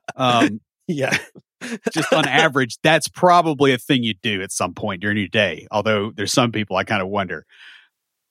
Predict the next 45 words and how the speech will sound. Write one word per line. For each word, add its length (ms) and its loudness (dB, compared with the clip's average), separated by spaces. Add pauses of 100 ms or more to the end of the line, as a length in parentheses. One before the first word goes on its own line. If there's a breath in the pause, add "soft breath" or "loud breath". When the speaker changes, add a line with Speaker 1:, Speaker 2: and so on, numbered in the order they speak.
(140)
Speaker 1:
Now, 220 4
the 100 6
other 80 4
thing, 180 4
too, 200 4
is 140 2
to 60 -2
make 160 2
sure 220 4
and 260 0
message 440 0
your 80 -6
user 320 -2
base 280 2
to 80 -2
let 200 2
them 120 -2
know 160 2
that 140 -8
changes 460 0
are 160 -16
coming 420 2
and 140 -2
that 100 -4
keeping 300 0
their 140 0
S 180 0
D 120 -4
K 160 -2
up 120 -2
to 100 -12
date 300 0
is 160 -4
the 80 -12
best 340 0
way 220 0
to 160 -10 (100)
catch 340 -2
breaking 320 -2
changes 400 -6
before 320 -4
they 80 -2
become 240 -8
a 60 -14
problem. 400 0